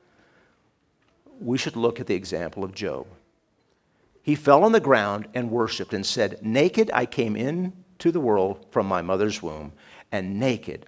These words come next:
I shall return. The Lord gives, and the Lord takes away. Blessed be the name of the Lord." Job is a great example of faithful trust.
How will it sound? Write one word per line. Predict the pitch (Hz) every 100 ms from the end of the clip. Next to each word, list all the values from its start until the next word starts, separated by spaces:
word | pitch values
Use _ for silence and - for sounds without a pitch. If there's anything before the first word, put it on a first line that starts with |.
| -
I | 107 135
shall | 147 - 92 78 73 -
return. | 87 - - 87 71 - _ _ -
The | 101
Lord | 85 76
gives, | - 139 202 220 - - - _ _ _ _ _ _ _ _ _
and | - 85
the |
Lord | 82 85 90
takes | - 120 -
away. | 147 82 73 - _ _ _ _ _ _ _ _ -
Blessed | 101 101 110 - 107 101 -
be | 101 95 82 98
the | 85
name | 82 87 76 60 - - _
of | 73
the | 73
Lord." | 69 78 60 - - _ _ _ _ _ _ _ _ _ _ _
Job | - 87 104 107
is | 104 98
a |
great | 104 101 101 117 135
example | 120 104 76 73 78
of | - 82
faithful | - - 98 101 - 98
trust. | - - - - - _